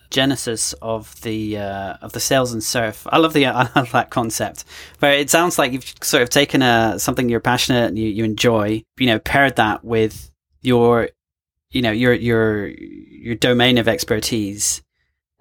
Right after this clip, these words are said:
and you're able to kind of bring together like-minded people through that and allow people to kind of bond over something that isn't, it, it's, it's, it's a common passion amongst people.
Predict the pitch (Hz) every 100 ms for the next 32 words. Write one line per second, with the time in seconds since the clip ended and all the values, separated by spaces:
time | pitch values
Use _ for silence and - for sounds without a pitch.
0 | _ _ _ _ 127 127 131 123 117 123
1 | 110 123 113 107 127 113 110 113 113 113
2 | 107 104 120 113 98 95 - 110 98 85
3 | - - - 156 131 123 117 131 117 127
4 | 123 104 117 120 110 107 101 - 107 110
5 | 104 98 131 113 113 - - - - -
6 | 85 117 - - 113 - - - 113 110
7 | - 120 107 98 104 107 - 98 92 90
8 | - 101 - 73